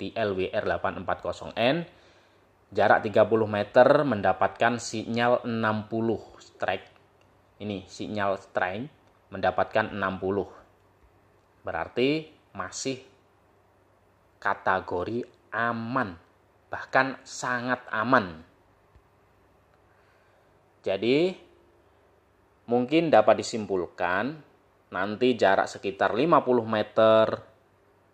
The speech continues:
kurang lebih lima puluh meter, cuman kehalang dua tembok, mungkin masih aman. Tapi, kehalang temboknya jangan terlalu banyak ya. Kalau cuman dua tembok seperti yang ada di rumah saya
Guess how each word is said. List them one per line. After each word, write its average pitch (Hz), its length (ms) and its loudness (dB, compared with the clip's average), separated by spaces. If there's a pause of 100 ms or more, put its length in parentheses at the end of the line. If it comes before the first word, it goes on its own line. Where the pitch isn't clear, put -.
(120)
kurang 107 240 0
lebih 113 160 -4
lima 110 240 2
puluh 107 240 -2
meter, 101 320 0
cuman 107 240 -2
kehalang 107 720 0 (400)
dua 107 240 2
tembok, 104 320 4
mungkin 110 240 -4
masih 98 320 -6
aman. 87 320 -12 (640)
Tapi, 104 1040 0 (1800)
kehalang 110 480 4
temboknya 113 400 2
jangan 107 240 0
terlalu 98 320 -2
banyak 110 320 0
ya. - 240 -10 (760)
Kalau 107 260 2
cuman 107 320 0
dua 101 160 8
tembok 110 320 4
seperti - 400 -4
yang 101 160 -2
ada 98 400 -2
di 107 80 -4
rumah 101 240 -2
saya 98 240 0